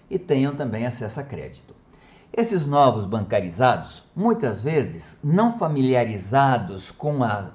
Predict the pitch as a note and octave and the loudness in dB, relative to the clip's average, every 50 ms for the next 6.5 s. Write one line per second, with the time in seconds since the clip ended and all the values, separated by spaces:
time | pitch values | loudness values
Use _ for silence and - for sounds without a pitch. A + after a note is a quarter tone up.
0 | - - - A2+ A2 - C3 G#2+ G#2 G2+ F#2 F#2 F#2 F2+ F#2 G2+ - B2 A2 A2+ | -10 -6 -4 -4 -4 -4 -4 -6 -4 -4 -4 -4 -4 -4 -6 -6 -4 -2 -2 0
1 | G#2 G2 G#2 - D3 D3 C#3 A2+ E2+ E2 D#2+ - - - - - - - - - | -2 -4 -4 0 2 2 2 2 0 -4 -10 -14 -16 -16 -16 -18 -20 -20 -20 -18
2 | - - A3+ C4 C4 - A3 E3 C#3+ C3 A#2 A2+ A2+ - E3+ E3 D3 - - A2 | -8 -4 0 0 0 0 0 0 2 2 2 0 0 0 0 0 0 -2 -4 -6
3 | G#2+ - F3 - - F3+ F3 F3 F3 E3 C#3+ B2+ B2 B2 A#2+ A2 G#2 - - - | -8 -8 -10 -6 -4 -2 -2 -2 -2 -2 -2 -2 -2 -2 -2 -4 -4 -4 -4 -2
4 | D#3 D3 C3 A#2+ - - - A2+ G#2+ A2 - E3+ E3 E3+ E3 C#3+ C#3+ C3 - D3+ | 0 0 0 0 -4 -6 -6 -6 -6 -6 -4 -2 -2 -2 -2 -2 -6 -10 -10 -8
5 | B2+ C3 D3+ E3 G#3+ B3 A#3 A#3 - D3 A#2+ G2+ G2 G#2+ A2 G2+ A2 A#2+ A2+ - | -6 -4 0 0 2 0 0 0 -2 -4 -2 -4 -4 -6 -6 -4 -6 -6 -8 -6
6 | - - - - B2+ A2 A2+ C3+ D3+ D3 | -8 -8 -4 -2 -2 0 2 2 2 2